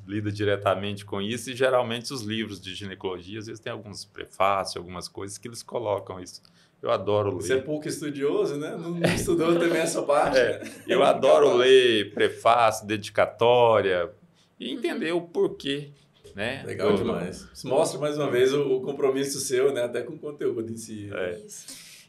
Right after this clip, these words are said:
Speaker 1: E o Hospital Santa Helena, ele está empenhado também nessa
Speaker 3: Uhum.
Speaker 1: campanha, né? Nós colocamos lá, é, uma iluminação pra chamar a
Speaker 2: Temática.
Speaker 1: atenção,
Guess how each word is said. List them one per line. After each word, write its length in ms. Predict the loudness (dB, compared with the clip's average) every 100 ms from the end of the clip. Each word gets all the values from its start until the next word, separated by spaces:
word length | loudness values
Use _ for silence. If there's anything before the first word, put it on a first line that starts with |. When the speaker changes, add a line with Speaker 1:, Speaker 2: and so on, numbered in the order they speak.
| -8
Speaker 1:
E 840 | -4 -2 0 0 -2 -4 -4 -6 -4
o 80 | -2
Hospital 280 | 0 0 0
Santa 280 | 0 -2
Helena, 340 | 0 0 -2 -6
ele 140 | -8
está 500 | -10 -4 -2 -2 -6 -10
empenhado 760 | -10 -6 -6 -4 -2 -2 -4 _
também 540 | -8 -6 -8 -8 -6
nessa 220 | -8 -6
Speaker 3:
Uhum. 60 | -8
Speaker 1:
campanha, 600 | -8 -10 -8 -8 -10 -12
né? 220 | -8 -6
Nós 500 | 0 0 0 -4 -12 -2
colocamos 760 | 0 0 -2 -4 -4 -6 -6
lá, 380 | 0 0 0 -6 _ _ -20 -20 -20 -18 -16 -14 -8
é, 300 | -6 -6 -6
uma 160 | -8
iluminação 840 | -10 -8 -6 -8 -6 -6 -6 -10 -16
pra 120 | -12 -10
chamar 320 | -10 -6 -6
a 20 | -4
Speaker 2:
Temática. 300 | -8 -4 -4
Speaker 1:
atenção, 260 | -4 -8